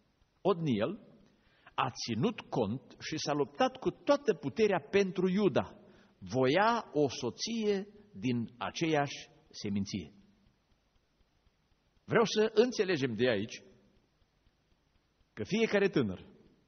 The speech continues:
și apoi fiecare om, bărbat sau femeie devenit familist, trebuie să se lupte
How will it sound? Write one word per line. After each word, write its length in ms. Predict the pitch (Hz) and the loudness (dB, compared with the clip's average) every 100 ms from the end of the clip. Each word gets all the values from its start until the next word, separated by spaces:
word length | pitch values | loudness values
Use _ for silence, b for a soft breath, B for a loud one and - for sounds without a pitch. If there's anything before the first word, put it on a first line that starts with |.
| _ | _
și 120 | - | -8
apoi 260 | 107 175 170 | -2 0 0
fiecare 640 | - 233 240 214 208 185 | 0 -2 -2 -2 0 2
om, 480 | 170 190 190 185 - - | 4 4 2 -8 -14 -4
bărbat 460 | 123 107 147 165 - | -4 0 2 2 -2
sau 100 | 151 | -8
femeie 440 | 151 147 143 165 | -4 -4 -2 -4
devenit 460 | 143 143 131 135 147 | -4 -4 -2 -2 -4
familist, 460 | 135 123 101 87 - - _ _ _ _ _ _ _ _ _ _ _ _ _ _ _ _ _ _ _ _ _ _ _ _ _ _ _ _ _ _ _ | -4 -2 -4 -6 -14 -20 _ _ _ _ _ _ _ _ _ _ _ _ _ _ _ _ _ _ _ _ _ _ _ _ _ _ _ _ _ _ _
trebuie 280 | 220 240 240 | 6 6 6
să 120 | 220 | 2
se 160 | - 196 | 2 0
lupte 580 | 208 170 185 175 - | 0 -2 0 0 -4